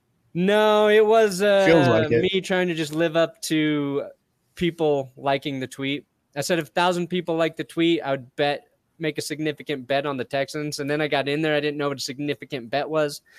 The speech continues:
Speaker 1: And then DraftKings tweeted out, retweeted my thing. I was like, "Oh, man, I gotta impress DraftKings, too." Um,
Speaker 2: Jeez.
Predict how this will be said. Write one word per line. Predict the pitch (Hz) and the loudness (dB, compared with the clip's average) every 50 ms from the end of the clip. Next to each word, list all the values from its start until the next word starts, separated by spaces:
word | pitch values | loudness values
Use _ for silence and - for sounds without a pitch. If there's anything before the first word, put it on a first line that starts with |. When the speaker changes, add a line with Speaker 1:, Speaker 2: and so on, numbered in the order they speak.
| - - _ _ 151 | -20 -20 _ _ -2
Speaker 1:
And | 156 170 | 0 0
then | 156 143 | 0 0
DraftKings | 127 139 147 156 165 160 _ - 190 180 175 175 175 160 - | 0 0 2 2 0 -2 _ -4 -4 -2 -2 -2 -4 -6 -8
tweeted | - - - 175 180 165 175 165 | -12 -4 -2 -2 0 0 0 2
out, | 165 156 160 165 165 143 - - 160 | 2 2 2 0 -2 -4 -10 -8 -4
retweeted | 147 170 175 170 - - 175 175 165 170 | -4 -4 -4 -4 -4 -4 -2 -2 -2 -2
my | 165 160 151 147 | -2 -4 -4 -4
thing. | - 165 165 165 165 170 | -4 -4 -2 -2 -2 -2
I | 160 | -2
was | 143 | -2
like, | 139 135 156 | -4 -2 0
"Oh, | 160 160 165 | 0 0 0
man, | 170 165 165 165 | -2 -2 -2 -2
I | 165 | -2
gotta | 160 170 165 160 | 0 0 -2 -2
impress | 156 147 135 - 175 170 156 - | -2 -4 -4 -2 -2 -2 -2 -2
DraftKings, | - 165 175 185 185 - - 175 170 175 170 - - | -2 0 0 0 -2 -2 -4 -4 -4 -4 -4 -6 -4
too." | 190 196 196 190 185 175 - - - - - - - - - - - _ _ _ _ _ | -2 0 0 0 0 -2 -4 -8 -14 -16 -16 -16 -16 -20 -20 -20 -20 _ _ _ _ _
Um, | 170 139 139 135 139 139 139 139 135 135 135 131 131 | -6 -2 -2 0 0 0 0 0 0 0 -2 -2 -4
Speaker 2:
Jeez. | 127 120 113 | -8 -10 -14